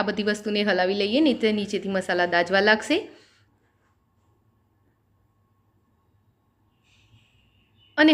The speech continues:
હવે એમાં અડધી ચમચી ગરમ મસાલો એડ કરીશું અને એક ચમચી ધાણા જીરું પાવડર એડ કરી લઈશું. હવે આ મસાલાને એક મિનિટ માટે આપણે સાંતળી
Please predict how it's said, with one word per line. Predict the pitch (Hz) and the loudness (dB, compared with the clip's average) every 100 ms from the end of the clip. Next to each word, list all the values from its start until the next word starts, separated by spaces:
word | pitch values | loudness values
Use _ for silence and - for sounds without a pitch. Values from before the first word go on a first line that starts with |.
| 269 | 4
હવે | 262 254 214 | 2 2 2
એમાં | 208 190 - - _ _ _ _ _ - | 0 0 -2 -16 _ _ _ _ _ -8
અડધી | 165 196 196 | -4 -4 -2
ચમચી | 185 180 170 | -2 -4 -2
ગરમ | 180 180 214 | 0 2 0
મસાલો | 226 240 254 - | 2 2 2 2
એડ | 247 240 | 0 2
કરીશું | 262 277 - 370 403 - - _ _ _ _ | 2 2 2 2 0 -12 -20 _ _ _ _
અને | 330 392 - 302 | 0 0 2 2
એક | 233 | 2
ચમચી | 254 208 285 311 | -2 -2 -2 0
ધાણા | 247 208 190 | 0 0 -2
જીરું | 202 185 | -6 -6
પાવડર | 170 180 185 - | -4 -2 -2 -4
એડ | 180 180 | -8 -6
કરી | 202 202 | -6 -2
લઈશું. | 208 226 - 453 - _ _ _ _ _ _ _ _ _ _ _ _ _ - - - - - | -2 -2 -2 -4 -6 _ _ _ _ _ _ _ _ _ _ _ _ _ -20 -20 -20 -20 0
હવે | 302 370 349 | 4 6 6
આ | 285 | 6
મસાલાને | - 220 214 269 - 240 | 4 2 2 0 -2 -2
એક | 233 214 | 0 0
મિનિટ | 208 214 180 | -2 -2 -2
માટે | 240 240 | 0 -2
આપણે | 285 339 | -2 0
સાંતળી | 208 175 175 180 | 0 2 -2 0